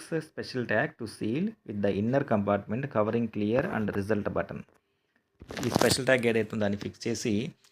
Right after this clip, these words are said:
సీల్ వేసి, లక్కతో సీల్ వేసి ఇన్నర్ కంపార్ట్మెంట్ ఏదైతే ఉందో అది పూర్తిగా కవర్ అయిపోయేలాగా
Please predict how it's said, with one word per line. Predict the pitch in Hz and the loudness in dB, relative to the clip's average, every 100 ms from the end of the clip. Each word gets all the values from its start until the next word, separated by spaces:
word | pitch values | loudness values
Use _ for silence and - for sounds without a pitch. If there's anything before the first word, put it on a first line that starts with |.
| _ _ _ - - _ - - | _ _ _ -20 -20 _ -20 -6
సీల్ | 127 127 123 | 0 2 4
వేసి, | 104 98 131 95 | 2 2 0 0
లక్కతో | 90 104 117 - | -2 -2 -2 -2
సీల్ | 107 104 | 0 2
వేసి | 104 165 226 - _ - | 2 0 -2 -4 _ -6
ఇన్నర్ | 131 151 143 | 2 2 4
కంపార్ట్మెంట్ | 120 123 117 117 104 107 | 4 6 4 2 2 2
ఏదైతే | 104 101 101 | 2 0 0
ఉందో | 120 - - | 0 -2 -2
అది | 107 101 | -4 -4
పూర్తిగా | 127 131 127 127 127 | -4 -2 2 2 4
కవర్ | 104 107 | 4 4
అయిపోయేలాగా | 104 104 98 92 82 | 2 0 0 0 -4